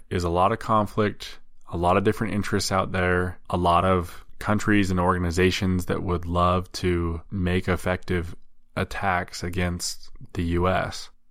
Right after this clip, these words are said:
At the same time, however, like we've talked about, the amount of money we're putting towards the military is completely unsustainable. And there's all these other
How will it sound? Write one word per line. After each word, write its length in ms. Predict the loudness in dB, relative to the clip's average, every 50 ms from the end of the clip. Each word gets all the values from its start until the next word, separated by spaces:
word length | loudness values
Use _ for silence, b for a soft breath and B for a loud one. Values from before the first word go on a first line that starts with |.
| -20 -12 -8 -6
At 140 | -6 -6
the 80 | -4 -4
same 280 | -2 0 0 0 0 0
time, 240 | 2 2 2 2
however, 440 | 0 0 2 4 4 4 4 2 2
like 180 | 2 2 0 -2
we've 100 | -6 -4
talked 220 | -4 -4 -4 -2
about, 300 | 0 2 2 2 2 2
the 120 | 0 0 2
amount 380 | 2 2 2 2 4 4 4
of 40 | 4
money 220 | 4 4 4 4
we're 160 | 4 4 4 2
putting 300 | 2 2 2 2 0 0
towards 800 | -4 -4 -4 -4 -4 -2 0 2 4 4 2 2 0 -4 -10 -18 _ _ _ _ _ _ _
the 60 | -2
military 640 | 0 0 0 0 -2 -2 -2 0 0 0 0 -2 -4 -4 -2
is 180 | -2 -2 -2
completely 520 | 0 0 0 0 2 2 2 2 2 2 2
unsustainable. 840 | 2 2 0 -2 -4 -2 -2 0 0 0 -2 -2 -4 -6 -8 -10 -6 -2
And 580 | 0 2 4 4 4 4 4 2 2 0 -2 -6 -14 -20 -20 _ _ _ _ -4
there's 180 | -2 0 2
all 140 | 4 4 4
these 180 | 4 2 2 0
other 440 | -2 0 2 4 4 4 4 2 -2